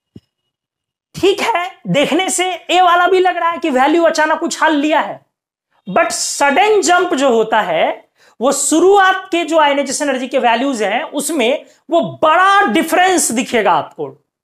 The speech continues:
बहुत बड़ा डिफरेंस। टाइम्स की तो मैंने बात ही नहीं की,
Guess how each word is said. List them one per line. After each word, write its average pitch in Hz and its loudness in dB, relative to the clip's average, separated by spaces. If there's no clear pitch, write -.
बहुत 294 2
बड़ा 285 2
डिफरेंस। 226 -2
टाइम्स 359 2
की 359 0
तो 381 2
मैंने 359 4
बात 339 2
ही 359 -2
नहीं 330 -2
की, - -4